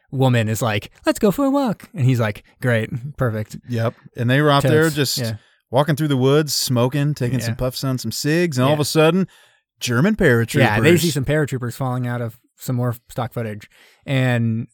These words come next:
Speaker 1: they're like, "Oh shit!" And so he's trying to, they're trying to run back, and she immediately sprains her ankle,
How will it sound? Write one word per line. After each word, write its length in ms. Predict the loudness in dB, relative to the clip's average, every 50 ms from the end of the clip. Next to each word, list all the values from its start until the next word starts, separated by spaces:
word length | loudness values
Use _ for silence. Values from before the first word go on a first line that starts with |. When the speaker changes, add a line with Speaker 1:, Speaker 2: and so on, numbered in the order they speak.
| _ _
Speaker 1:
they're 200 | -2 0 0 0
like, 180 | 0 -2 -4 -4
"Oh 120 | -4 -4
shit!" 340 | -4 -2 -4 -6 -6 -6 _ _ _ _ _ _ -6
And 140 | -4 -4 -2
so 140 | 0 0 0
he's 220 | 2 0 0 0
trying 160 | 0 -2 -2
to, 80 | -2 -2
they're 160 | -2 -2 -2
trying 180 | -2 -2 -4 -4
to 60 | -2
run 220 | -4 -4 -4 -4
back, 340 | -4 -4 -4 -6 -6 -6 -8
and 200 | -8 -8 -8 -6
she 140 | -4 -2 0
immediately 400 | 2 2 2 2 0 0 -2 -4
sprains 300 | -4 -6 -4 -4 -4 -4
her 100 | -4 -6
ankle, 480 | -6 -6 -6 -6 -8 -8 -8 -10 -12